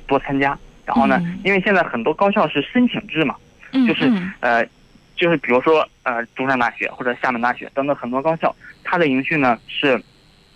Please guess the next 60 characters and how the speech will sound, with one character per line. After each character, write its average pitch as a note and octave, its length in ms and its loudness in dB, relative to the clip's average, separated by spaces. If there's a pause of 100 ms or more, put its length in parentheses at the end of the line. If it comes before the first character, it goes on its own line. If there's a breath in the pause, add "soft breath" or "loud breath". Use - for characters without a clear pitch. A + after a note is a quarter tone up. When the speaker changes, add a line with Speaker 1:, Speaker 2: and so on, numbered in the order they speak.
(320)
Speaker 1:
会 D#3 220 -2
发 D#3 320 0
招 D3 160 -2
生 C#3+ 140 -4
简 A2+ 160 -6
章， C3+ 220 0 (420 loud breath)
Speaker 2:
嗯。 G#2+ 120 -10
Speaker 1:
然 C#3+ 100 0
后 E3 80 -2
呢， D#3 120 2
我 A#2 140 -2
们 A#2+ 120 -8
的 D3+ 80 -4
学 C3+ 200 -2
生 D#3 240 -2
可 C#3+ 160 -2
以 C3 120 2
通 D#3 240 -6
过， D3+ 220 2 (300 loud breath)
呃， A2+ 260 2 (380)
这 C#3+ 80 -4
个 B2 180 0
提 - 180 -4
交 D#3+ 160 2
电 D#3 180 -2
子 B2+ 80 0
材 A2+ 160 -6
料， D3 240 0
或 C3+ 160 -4
者 A#2+ 100 -4
说 B2+ 260 0 (300 loud breath)
这 B2 80 -4
个 - 420 -2 (500)
线 C#3+ 140 -2
下 B2+ 140 0
邮 A#2 220 0
寄 D3 180 -6
等 B2 160 0
等 B2 120 0
方 D3+ 220 2
式 D3 140 -4
来 E2+ 220 -2 (100)
提 C#3 100 -2
供 F#3 200 2
自 F#3 140 -6
己 - 100 -2
的 D2 80 -4
一 C3 60 -6
些 C3+ 160 -2
资 - 160 -4
料。 F#3 160 2 (120)
Speaker 2:
嗯。 G3 340 -2
Speaker 1:
然 - 120 0
后 D3 80 2
呢， C3 120 2
高 E3+ 180 0
校 D#3+ 140 0
来 B2+ 120 2
审 A#2 220 -6
核， A2 340 -4